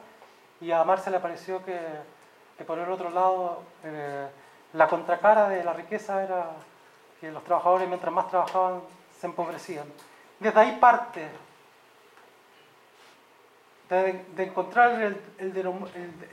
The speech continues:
el común denominador de la riqueza en la sociedad capitalista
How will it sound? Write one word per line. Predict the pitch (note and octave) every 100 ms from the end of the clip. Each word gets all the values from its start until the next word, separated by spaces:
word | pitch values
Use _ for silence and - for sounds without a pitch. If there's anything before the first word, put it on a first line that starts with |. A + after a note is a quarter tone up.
| F3
el | E3
común | - F#3 A#3+
denominador | A#3+ A3+ G#3 F#3+ G3 A3+
de | G#3+
la |
riqueza | F3+ F#3+ A3 G#3+
en |
la | G3+
sociedad | - - F#3+
capitalista | F#3+ F#3+ G3 G#3 A#3+ - B3